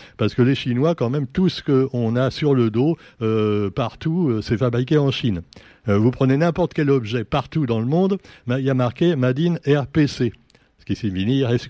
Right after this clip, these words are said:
République populaire de Chine. Ah oui. Alors, euh, pas P C R, hein, mais, euh, c'est, c'est un peu pareil. Alors, cela dit,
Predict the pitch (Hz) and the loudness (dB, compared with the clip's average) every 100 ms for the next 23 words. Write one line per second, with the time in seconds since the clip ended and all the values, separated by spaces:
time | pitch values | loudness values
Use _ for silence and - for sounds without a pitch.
0 | - 110 131 143 123 113 - 131 147 135 | -4 0 2 2 0 -2 0 0 2 2
1 | 175 156 117 - 208 160 101 _ - 120 | 2 2 0 0 0 0 -2 _ -10 -4
2 | 143 - - - - 104 110 104 98 92 | -2 -4 -8 -14 0 2 4 4 2 0
3 | 90 135 127 131 - 139 131 98 101 101 | 0 0 2 0 0 2 2 0 -6 -8
4 | 98 92 95 85 151 - 101 101 110 123 | -8 -8 -8 -8 -10 -6 -4 -2 -2 0
5 | 110 92 - - 120 123 160 160 175 | -2 -4 -8 -2 0 4 4 2 0